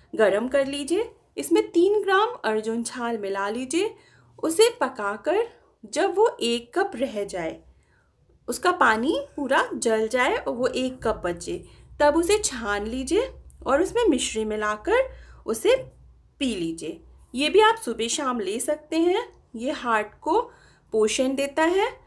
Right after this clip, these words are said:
और आपको हार्ट अटैक के खतरे से बचाता है। इसके लिए आप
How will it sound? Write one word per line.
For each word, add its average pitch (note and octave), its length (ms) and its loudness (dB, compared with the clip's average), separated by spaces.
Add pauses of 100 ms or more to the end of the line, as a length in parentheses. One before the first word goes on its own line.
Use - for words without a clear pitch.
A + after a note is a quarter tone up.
(240)
और B3+ 140 2
आपको B3 540 2
हार्ट A3 340 2
अटैक A3+ 300 -2
के B3+ 100 -6
खतरे A#3+ 400 -6
से C#4 160 -4 (120)
बचाता F#3 480 -6
है। F3 260 -12 (2000)
इसके E4+ 320 2
लिए G#4 160 6
आप A4+ 180 4